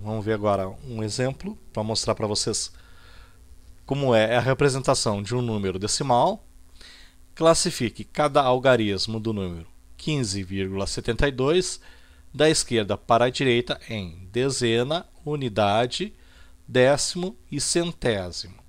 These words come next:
Aqui nós temos o número quinze vírgula setenta e dois e nós vamos analisar cada algarismo da esquerda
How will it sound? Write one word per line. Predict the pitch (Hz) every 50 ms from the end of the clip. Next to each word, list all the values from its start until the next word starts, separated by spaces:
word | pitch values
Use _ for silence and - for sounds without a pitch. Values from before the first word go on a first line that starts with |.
| - - - - - - - - - - - - - - - - - - - - - - - - - - - - - - - - - - - - - - - - - - - - - - - - - - - - - - - - - - -
Aqui | 135 127 - 165
nós | 143 143 135 -
temos | - 123 110 101 95 95 90 - - - - - - - - - -
o | 131 127
número | 120 113 107 104 95 -
quinze | - - 131 135 127 120 123 110
vírgula | 101 104 95 101 101
setenta | 98 - - - - 110 104 143
e | 135
dois | 117 113 120 135 170 190 - - - - - - - - - - - -
e | 139
nós | 156 160 151 165
vamos | 170 165 160
analisar | 170 165 165 160 156 151 156 147 127 127 117 117 120 - -
cada | - 135 127 127 117 104 107
algarismo | - 113 113 113 120 135 139 139 127 117 113 113 127 131 - - 175 196 208 - - - - - - - - -
da | - 147 165
esquerda | 156 - - - 127 120 120 120 123 147 151